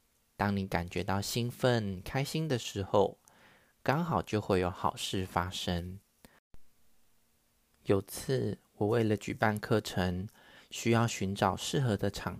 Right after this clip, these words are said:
地，找了许多地方都没有看到喜欢的，结果刚好就在网络上面看到一个不错的地方。 场看之后，我觉得它的环境很好，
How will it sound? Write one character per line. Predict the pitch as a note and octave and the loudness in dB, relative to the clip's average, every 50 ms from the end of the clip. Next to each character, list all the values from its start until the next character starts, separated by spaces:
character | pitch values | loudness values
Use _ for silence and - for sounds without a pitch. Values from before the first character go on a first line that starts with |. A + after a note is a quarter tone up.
| - | -4
地， | - A2 G2+ G2+ - - _ _ _ _ _ _ _ _ _ _ _ _ _ _ _ - | -2 0 0 0 -2 -6 _ _ _ _ _ _ _ _ _ _ _ _ _ _ _ -16
找 | - - G#2+ G#2 | -2 0 2 4
了 | G#2+ G#2+ | 4 2
许 | - - G2+ | 2 0 0
多 | - C3 D3 | 2 2 0
地 | D#3 - - D3 C#3+ | 0 0 -2 -2 -2
方 | - - - C3+ C3+ C3 C3 C3 C3 C3+ D3 - - | -2 -2 0 0 0 0 -2 -4 -6 -6 -8 -6 -4
都 | C3 C3 | -4 -2
没 | C3 C3 C3+ | -2 -2 -2
有 | B2+ G#2 - | -2 -2 -4
看 | - - - A#2+ G#2+ G#2 | -4 -4 -2 -2 -2 0
到 | G2+ G#2+ A2 A2 | 0 0 0 0
喜 | G#2+ - - G#2+ | -2 -4 -6 -8
欢 | G2+ - - F2+ F2 F2 F2+ | -6 -4 -2 -2 -2 -4 -4
的， | - - - - - _ _ _ _ _ _ _ _ _ _ _ _ _ - | -4 -6 -6 -6 -8 _ _ _ _ _ _ _ _ _ _ _ _ _ -8
结 | - - F#2+ G2 | -2 0 0 0
果 | G#2+ - - A2+ G#2 G2 - E3+ D#3+ - - _ _ _ | 0 0 2 2 4 4 2 0 -6 -12 -18 _ _ _
刚 | - C#3+ E3+ | 0 0 0
好 | E3 C#3 G2 | 0 0 0
就 | - - A#2 | 0 0 0
在 | - B2 G#2+ | 2 2 2
网 | G#2 G2 G2 - - | 2 2 -2 -4 -4
络 | A#2 A2+ | -4 -4
上 | A2+ - B2+ A#2+ A#2 | -2 -2 -2 -2 -2
面 | A#2+ B2 B2 A#2 G#2 - - - - - - | -2 -2 -2 -4 -4 -6 -8 -16 -20 -20 -14
看 | - - E3 | -4 -2 -2
到 | D#3+ D#3 D3 | 0 0 0
一 | C#3 | 0
个 | C3 - | 0 -2
不 | - - A2 G#2 | -2 -2 -2 -4
错 | - - - - G#3 - | -4 -2 0 2 4 4
的 | - A#2 | 4 2
地 | - - A#2 G#2 G2+ | 0 -2 -2 -2 -2
方。 | - - F#2+ F#2+ F#2 F#2+ G2+ A2 - - _ - - - - - - - - _ - | -6 -8 -8 -8 -8 -8 -10 -12 -16 -18 _ -20 -20 -20 -20 -20 -20 -20 -20 _ -10
场 | - - - G#2+ | -6 -4 -4 -2
看 | G2+ D#3 F3 F#3 | 0 0 0 0
之 | F3+ - E3+ D#3+ | 0 0 0 0
后， | - F3 E3+ D3+ C3 A#2+ A2+ - - | 2 2 4 4 4 2 0 -2 -4
我 | G2 | -6
觉 | G2+ - - G#2 | -4 -2 -2 -2
得 | G2+ G2+ G2 | 0 0 -2
它 | - - A2+ | -2 -2 -2
的 | A2+ G#2+ G#2 | -2 -2 -2
环 | - - F#2+ F#2+ G#2 | -2 -2 -2 -4 -4
境 | - - A#2 A2 | -4 -6 -6 -6
很 | G#2 - - F#2+ G2+ | -4 -4 -4 -4 -4
好， | A#2 A#2+ - A2+ F#2 - F#3 | -6 -4 -2 -2 -2 -2 -2